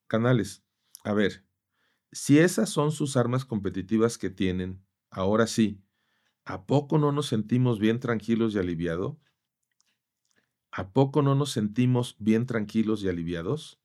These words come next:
¿Nos van a impactar estos franceses con esas armas que vamos a tener miedo de instalar la fábrica allá en Francia?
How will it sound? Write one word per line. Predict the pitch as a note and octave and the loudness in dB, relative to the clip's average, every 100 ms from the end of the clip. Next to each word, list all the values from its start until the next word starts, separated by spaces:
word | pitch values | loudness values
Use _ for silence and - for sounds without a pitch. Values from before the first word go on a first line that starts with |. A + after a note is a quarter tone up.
| _ _ _ _ _ _ _ _ | _ _ _ _ _ _ _ _
¿Nos | A#2+ B2 A#2 | -6 -6 -2
van | D3+ | 0
a | E3+ | 2
impactar | F3+ D#3+ C3+ - - B2 | 2 0 -2 -4 -2 2
estos | C#3 C#3 C3 | 2 0 -2
franceses | - G2 G2 A#2+ A#2+ C3 | -2 -2 2 2 2 -4
con | - G2+ | -4 -4
esas | A#2 C3+ B2+ | -2 -2 0
armas | A2 A2 A#2 A2+ | 2 2 0 -6
que | - G2+ | -8 -6
vamos | G2 G#2+ A#2 | -4 -2 -4
a | G#2 G2 | -8 -8
tener | G2 G#2 G#2+ | -4 -2 -4
miedo | G2+ G#2 A2+ A#2 A2 | -4 -2 0 2 0
de | G#2 | -2
instalar | F#2 - F#2 G2 G#2 | -4 -4 -4 -2 -2
la | G#2 | -2
fábrica | G#2 G2+ A2 G#2 G2+ - | 0 0 0 -2 -4 -4
allá | F#2+ F2+ G2 | -8 -6 -6
en | G#2 | -4
Francia? | F2+ E2+ - C#3+ | -6 -6 -6 -6